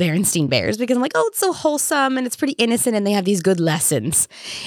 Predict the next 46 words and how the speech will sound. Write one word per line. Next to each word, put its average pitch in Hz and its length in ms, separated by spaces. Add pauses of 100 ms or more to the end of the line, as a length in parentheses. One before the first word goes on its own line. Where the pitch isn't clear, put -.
And 190 160
last 202 360
night, 185 180
my 170 160
daughter 170 240
was 170 140
like, - 140
"Can 311 120
you 330 140
read 339 160
the 330 80
Berenstain 311 520
Bears 269 280
before 311 220
we 311 80
go?" 320 60
I 311 40
was 302 160
like, 294 100
"Sure." 359 320
And 269 100
I'm, 214 120
like, 196 160
reading 202 280
it 254 40
and 214 100
I'm 196 100
like, 175 280 (720)
"Who 370 140 (200)
was 320 160
this 277 180
person 226 400
inside 180 400
of 147 100
you, 147 120
Katie, 120 440
like, - 200
a 208 100
few 233 220
years 226 280
ago 165 220
that 139 160
believed 196 380
that - 160
this, 208 260
like, 214 160